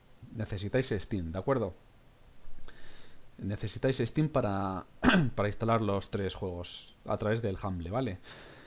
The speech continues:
Y otra cosa que os iba a decir, el sorteo. ¿Cuándo será el sorteo? Bueno, en principio he pensado que el sorteo podría ser el día diecinueve, que es el, este viernes, no el siguiente,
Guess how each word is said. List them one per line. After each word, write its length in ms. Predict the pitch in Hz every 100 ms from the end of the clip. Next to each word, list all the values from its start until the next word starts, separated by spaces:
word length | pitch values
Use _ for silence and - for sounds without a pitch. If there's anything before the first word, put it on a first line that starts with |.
| - - - - -
Y 1000 | 170 156 139 131 123 120 117 113 113 113
otra 180 | 123 135
cosa 200 | 127 135
que 80 | 131
os 100 | 139
iba 160 | 123
a 40 | 123
decir, 180 | 147
el 100 | 127
sorteo. 400 | 107 113 107 120
¿Cuándo 260 | 107 147 143
será 200 | - 143
el 60 | 135
sorteo? 440 | 113 - 104 87
Bueno, 160 | 113 104
en 80 |
principio 360 | 107 110 143 151
he 20 |
pensado 460 | 147 139 151 151 147
que 80 | 117
el 40 |
sorteo 420 | - 113 - 131
podría 280 | 127 127 127
ser 260 | 131 139 - -
el 160 | 113 107
día 160 | 123
diecinueve, 640 | 117 107 - 120 135 123 - - -
que 100 | 113
es 140 | -
el, 340 | 113 104 101 101 110 - -
este 240 | - - 117
viernes, 420 | 113 113 104 101
no 100 | 120
el 80 | 104
siguiente, 580 | - 101 127 127 120